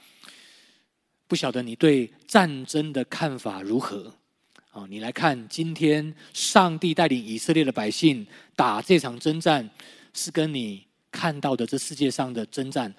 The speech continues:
很不一样的，但是这会让我们能够知道你如何能够得地为业哈。那我们先来看这个耶利哥之战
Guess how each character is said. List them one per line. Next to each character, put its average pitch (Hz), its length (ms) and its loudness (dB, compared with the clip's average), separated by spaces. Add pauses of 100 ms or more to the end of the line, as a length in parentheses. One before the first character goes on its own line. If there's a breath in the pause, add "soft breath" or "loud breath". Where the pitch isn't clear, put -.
(200 soft breath)
很 127 460 0
不 185 180 6
一 139 80 2
样 147 300 6
的， 107 200 -6 (300 soft breath)
但 143 180 -2
是 127 380 -2 (420 soft breath)
这 123 360 -2
会 131 220 -4
让 123 200 0
我 107 40 -6
们 101 240 -10
能 113 140 -12
够 123 140 -4
知 127 120 -10
道 120 240 0
你 98 160 -10
如 113 220 2
何 107 400 -4 (580)
能 104 120 -10
够 113 160 -2
得 104 160 -8
地 110 160 -6
为 95 160 -4
业 104 240 -4
哈。 92 180 -12 (300 soft breath)
那 131 80 -8
我 120 60 -6
们 117 100 -8
先 165 160 0
来 143 100 0
看 131 400 2 (220 soft breath)
这 - 100 -6
个 143 80 0
耶 160 140 6
利 170 140 2
哥 160 120 4
之 156 160 -2
战 151 320 6